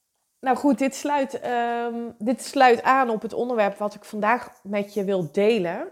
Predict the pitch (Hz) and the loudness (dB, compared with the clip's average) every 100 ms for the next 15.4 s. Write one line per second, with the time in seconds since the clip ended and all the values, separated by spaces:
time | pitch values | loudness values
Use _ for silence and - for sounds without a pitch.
0 | - 196 208 214 208 196 190 190 - _ | -10 -4 0 0 -2 -2 -2 -4 -20 _
1 | _ _ - 202 175 147 - - - - | _ _ 0 4 4 2 -4 -16 -16 -8
2 | 214 202 220 208 196 165 - 220 - 247 | 0 4 4 4 -2 -10 -8 -8 -4 0
3 | 269 285 165 170 151 160 - 190 208 202 | 0 0 -2 -4 -4 -4 -4 -4 -4 -4
4 | - - - - - _ - 202 202 202 | -12 -20 -20 -20 -20 _ -14 -6 -4 -2
5 | 202 202 185 - 233 277 220 233 277 - | -2 -2 -4 0 4 6 6 4 2 -2
6 | - - 180 - - - - - 202 202 | -8 -8 -10 -8 -10 -10 -12 -10 -4 -2
7 | 208 208 208 240 254 247 - 254 233 - | 0 0 0 2 0 -2 -2 -2 -4 2
8 | 233 226 214 214 - - _ - _ _ | 4 6 4 0 -8 -20 _ -20 _ _
9 | 196 196 - - 285 339 311 294 - 269 | -12 -12 -8 0 2 2 0 -2 -2 0
10 | 262 254 - 220 233 233 220 220 180 214 | 0 -4 -6 -2 2 2 2 0 2 4
11 | 233 302 269 214 202 202 185 202 202 247 | 6 4 0 -2 -2 -4 -2 2 2 2
12 | 226 202 - 196 190 190 185 202 185 180 | 0 -4 -2 -4 -2 -6 -4 0 0 0
13 | - 214 226 196 175 190 208 202 185 190 | 0 2 2 0 0 0 2 4 4 2
14 | - 196 185 170 180 180 175 185 262 - | 0 -2 -2 0 0 0 0 0 0 -4
15 | 202 190 190 - | -4 -2 -4 -6